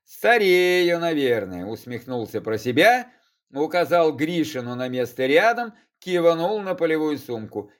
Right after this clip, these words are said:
Немедленно появилась бутылка московской водки и батон одноимённой колбасы. Мол, у вас своё, у нас своё, сравним, что лучше.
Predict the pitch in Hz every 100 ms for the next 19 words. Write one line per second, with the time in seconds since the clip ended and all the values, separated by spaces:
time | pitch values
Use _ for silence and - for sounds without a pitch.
0 | _ 147 170 170 165 190 247 233 254 254
1 | 262 226 220 196 202 196 170 135 165 -
2 | 165 147 147 139 135 143 123 156 156 185
3 | 262 - 196 147 147 - 185 151 120 120
4 | 120 135 131 104 104 87 90 - 87 -
5 | _ _ _ _ 131 180 175 170 156 -
6 | - 160 165 208 311 330 - 170 151 160
7 | 190 - 160 139 120 110 - 175 180 165
8 | 165 165 226 214 - 139 151 131 160 -
9 | 104 104